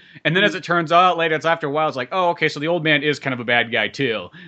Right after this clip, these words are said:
Speaker 1: You know, it kinda twists itself around to, like, where you, makes you, like,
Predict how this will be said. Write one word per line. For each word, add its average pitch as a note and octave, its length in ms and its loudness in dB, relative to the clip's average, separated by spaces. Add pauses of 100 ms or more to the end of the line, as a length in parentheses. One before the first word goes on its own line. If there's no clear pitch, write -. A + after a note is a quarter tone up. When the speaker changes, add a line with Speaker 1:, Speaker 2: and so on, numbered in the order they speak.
(500)
Speaker 1:
You C3+ 160 2
know, C3 100 2
it C3+ 160 0
kinda C#3+ 220 0
twists D3+ 500 -4
itself C#3 460 -2
around B2 580 0
to, A#2 100 -2
like, G#2+ 220 -4
where B2 160 -4
you, A#2+ 160 -2
makes C3 300 -2
you, C3+ 80 0
like, G#2+ 260 -6